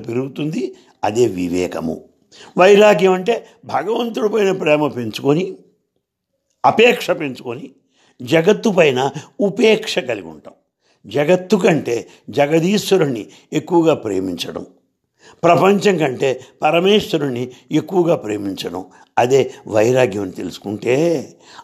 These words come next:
అప్పుడు ఆనందం మనలోనే ఉన్నదని తెలుస్తుంది. అదే ఆత్మానందము, అదే ఆత్మసంతుష్టి అని స్వామి చెప్తారు. చెప్తూ మరొక ఉదాహరణ అండి.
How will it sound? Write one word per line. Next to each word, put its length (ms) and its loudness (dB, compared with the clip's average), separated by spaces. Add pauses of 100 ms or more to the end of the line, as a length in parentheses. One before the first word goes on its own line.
(100)
అప్పుడు 520 -2 (320)
ఆనందం 600 -2
మనలోనే 560 4
ఉన్నదని 500 2
తెలుస్తుంది. 920 -6 (520)
అదే 280 6 (120)
ఆత్మానందము, 1080 2 (380)
అదే 160 2
ఆత్మసంతుష్టి 1400 0 (260)
అని 140 -2
స్వామి 340 -8
చెప్తారు. 420 -10 (800)
చెప్తూ 540 2 (300)
మరొక 300 2
ఉదాహరణ 400 4
అండి. 520 -6